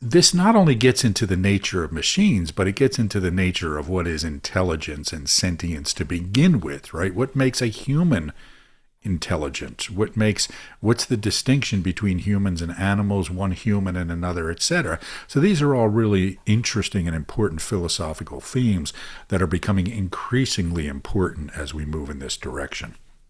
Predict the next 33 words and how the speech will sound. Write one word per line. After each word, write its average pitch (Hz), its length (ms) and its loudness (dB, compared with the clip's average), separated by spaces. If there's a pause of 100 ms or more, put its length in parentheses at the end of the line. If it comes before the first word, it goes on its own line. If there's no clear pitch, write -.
(140)
So, 175 320 8
um, 170 340 4
and, 147 180 6
and 143 140 6
by 120 160 8
the 110 80 6
way, 107 140 8
it 87 80 4
just - 260 0
is 95 160 6
interesting 98 480 4
as 92 220 4
we're 90 120 2
recording 82 600 2
this, 69 340 -4
uh, 73 180 -4 (300)
the 95 100 -2
latest 90 520 4
issue 87 360 0
of 76 120 -4
Philosophy 82 580 -4
Now 73 220 -8
magazine, 80 560 -4
which 98 120 -4
I'm 120 120 -2
sure - 180 -4
you 101 160 -2
guys 80 260 -2
subscribe 82 640 -2
to, 71 300 -6 (160)
uh, 71 280 -10 (100)
right, 85 260 -4 (320)
um, 82 500 -2